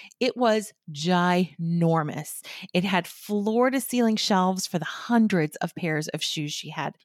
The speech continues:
There were glass cases for her handbags. Literally, for friends, I fell into Pinterest. After the initial shock and awe wore off, I started looking around. On the shelf of taupe booties,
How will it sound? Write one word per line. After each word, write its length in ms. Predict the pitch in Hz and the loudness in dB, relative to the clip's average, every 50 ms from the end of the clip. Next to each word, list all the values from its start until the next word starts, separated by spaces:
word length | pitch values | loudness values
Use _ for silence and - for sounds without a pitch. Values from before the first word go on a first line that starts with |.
| _ - | _ 0
There 180 | 208 202 208 | 2 2 2
were 220 | 196 185 208 202 185 | 2 2 2 0 0
glass 500 | 170 - 175 196 190 196 202 202 - - | -2 -4 0 0 2 2 0 -2 -6 -10
cases 480 | - 170 226 220 196 - - 190 185 | -4 0 0 0 0 0 0 -2 -2
for 160 | - - 180 | 0 -2 -2
her 160 | 165 - 170 156 | -2 -2 -6 -8
handbags. 600 | - - 185 175 156 160 - 131 - - - - - - - - - - - | -6 -2 -2 0 0 0 -2 -2 -4 -4 -6 -12 -16 -18 -18 -18 -18 -12 -4
Literally, 460 | - 202 220 233 240 247 247 233 233 | 0 2 4 4 4 4 2 2 0
for 160 | 220 - - 202 | 0 -2 -6 -12
friends, 560 | - - - 214 202 202 202 202 202 196 - - - | -16 -8 -2 0 0 0 0 -2 -4 -6 -8 -6 -2
I 160 | 175 170 180 | 0 0 0
fell 360 | 185 - _ - 190 180 180 | 0 -2 _ 0 0 0 0
into 280 | - 180 180 - 180 170 | 0 -2 -2 -2 -2 -4
Pinterest. 720 | - - - 180 170 151 - - - - - - - - - - - - - - - _ _ | -6 -4 -2 0 0 0 -2 -4 -8 -10 -10 -12 -14 -14 -16 -18 -20 -20 -20 -20 -20 _ _
After 640 | - 202 220 233 - - - 277 277 285 285 277 - - | 0 2 2 2 0 -2 -2 0 0 0 0 -2 -2 -2
the 220 | 202 196 220 208 | -2 0 2 2
initial 400 | 208 202 185 185 180 - - 190 | 4 4 4 2 2 2 0 -2
shock 400 | - - - - 156 170 - - - | -2 -2 0 2 2 0 0 -2 -4
and 160 | - 190 175 - | -2 -2 -2 0
awe 300 | - 170 165 165 170 165 | 0 2 2 4 2 2
wore 260 | 160 156 160 156 143 | 2 0 2 2 2
off, 320 | 139 131 131 180 185 - - | 2 2 0 0 -2 -2 -4
I 100 | - 185 | -6 -4
started 320 | - - - 185 180 175 | -4 -2 -2 -2 -2 -2
looking 260 | 165 160 - 175 165 | -4 -4 -2 -2 -2
around. 340 | 156 147 - 139 - - - _ _ _ _ - - - - - - - - - | -2 -2 -2 -4 -6 -10 -12 _ _ _ _ -20 -18 -18 -18 -18 -18 -16 -4 0
On 160 | 196 214 220 | 0 2 2
the 80 | 220 220 | 2 2
shelf 380 | - - - 240 269 277 - | 2 2 2 4 2 2 0
of 140 | 349 339 - | -2 -4 -2
taupe 360 | - - - 254 233 240 - | -2 0 2 2 0 0 0
booties, 560 | - 190 185 185 208 240 262 277 277 - - | 0 2 2 4 4 4 2 2 0 -4 -8